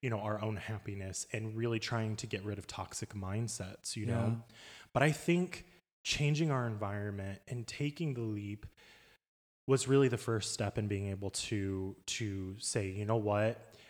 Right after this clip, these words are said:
Speaker 1: We need to make a decision on what mindsets are we gonna keep and what mindsets are we gonna get rid of." And, and
Speaker 2: Yeah.
Speaker 1: being around the Irish people, which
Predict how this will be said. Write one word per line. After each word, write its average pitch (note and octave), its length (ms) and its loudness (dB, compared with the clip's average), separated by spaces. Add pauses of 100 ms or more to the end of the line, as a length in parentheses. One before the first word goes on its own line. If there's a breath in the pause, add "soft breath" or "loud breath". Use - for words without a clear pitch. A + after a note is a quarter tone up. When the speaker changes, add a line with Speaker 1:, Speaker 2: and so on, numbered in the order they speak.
(100)
Speaker 1:
We A2+ 300 0
need C#3 220 2
to - 100 -4
make B2 180 -2
a A#2 60 0
decision G#2+ 380 0
on G2+ 120 0
what A2 200 -2
mindsets G#2+ 480 -2
are G2 80 -4
we F#2+ 100 -4
gonna F#2+ 140 -6
keep - 300 -10
and G2+ 100 -4
what G2 160 -6
mindsets G2 420 -6
are G#2 60 -2
we G2 100 -4
gonna G2 160 -6
get F#2 160 -8
rid G2 220 -4
of." G2 180 -2
And, F#2+ 320 -6
and A2 100 2
Speaker 2:
Yeah. F#2+ 120 4
Speaker 1:
being A#2 260 0
around A2+ 720 0 (520 loud breath)
the A2 80 4
Irish A2 480 0
people, B2+ 520 0
which A2+ 420 -2